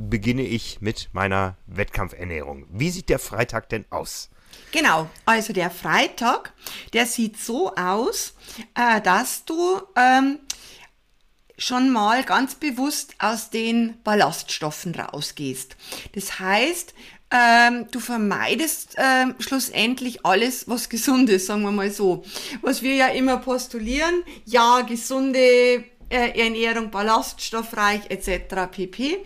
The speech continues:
Speaker 2: Also da distanzierst du dich et-, nicht etwas, da das distanzierst du dich davon. Äh, du gehst rein in die, ähm, in die Sparte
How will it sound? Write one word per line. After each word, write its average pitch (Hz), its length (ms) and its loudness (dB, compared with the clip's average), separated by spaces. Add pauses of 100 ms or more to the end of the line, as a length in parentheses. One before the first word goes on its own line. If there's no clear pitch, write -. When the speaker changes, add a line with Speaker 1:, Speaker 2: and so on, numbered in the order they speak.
(460)
Speaker 2:
Also 240 220 2
da 254 380 2 (280)
distanzierst 233 600 -4
du 185 60 -6
dich 175 220 -10
et-, - 340 -12
nicht 185 220 0
etwas, 233 400 -4
da 185 140 -6
das 180 340 -6
distanzierst 220 760 -4
du 180 40 -4
dich 156 240 -10
davon. 160 520 -8 (640)
Äh, 240 320 2
du 233 140 -6
gehst 240 440 -6
rein 190 380 -2 (640)
in 262 260 2
die, 240 440 -2 (120)
ähm, 208 500 -2 (260)
in 233 180 0
die 214 140 -4
Sparte 196 600 -6